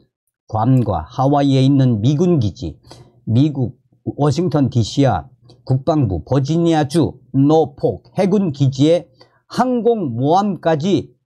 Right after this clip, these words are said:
촬영했다고 선전하고 있습니다. 북한 김정은 정권은 위성 궤도 세밀 조종 단계를 거쳐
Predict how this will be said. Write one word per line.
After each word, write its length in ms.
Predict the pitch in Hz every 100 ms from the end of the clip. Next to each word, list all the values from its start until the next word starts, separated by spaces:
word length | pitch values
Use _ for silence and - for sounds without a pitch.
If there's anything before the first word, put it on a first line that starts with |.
| _
촬영했다고 840 | - 226 233 196 160 - 139 165
선전하고 600 | 165 185 147 127 123 131 -
있습니다. 580 | 165 - 101 85 71 - _ - _ _ _ _ _ _ -
북한 360 | 156 147 269
김정은 420 | 220 196 185 202 202
정권은 640 | 147 127 175 202 160 104
위성 420 | 151 170 151 120
궤도 440 | - 139 156 117 90
세밀 580 | - 175 196 151 90 - _ _ _
조종 420 | - 120 127 180 175
단계를 540 | 117 127 127 160 131
거쳐 520 | 127 135 - 98 78